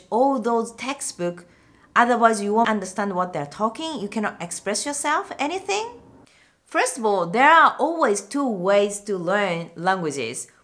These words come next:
One is documentational language. The other one is conversational language. It's like, you know, once upon a time,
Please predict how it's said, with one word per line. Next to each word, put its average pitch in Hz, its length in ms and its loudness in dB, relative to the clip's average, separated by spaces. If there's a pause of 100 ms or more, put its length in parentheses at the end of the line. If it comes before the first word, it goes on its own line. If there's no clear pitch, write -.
One 277 420 4
is 240 220 -2
documentational 233 1080 -2
language. 330 500 0 (320)
The 214 120 2
other 233 280 6
one 185 340 0
is 175 200 -6
conversational 202 1000 -4
language. 147 460 -2 (320)
It's 339 220 -2
like, 302 380 2 (220)
you 277 120 -4
know, 262 360 0
once 262 340 2
upon 220 380 -2
a 214 60 -2
time, 214 520 -4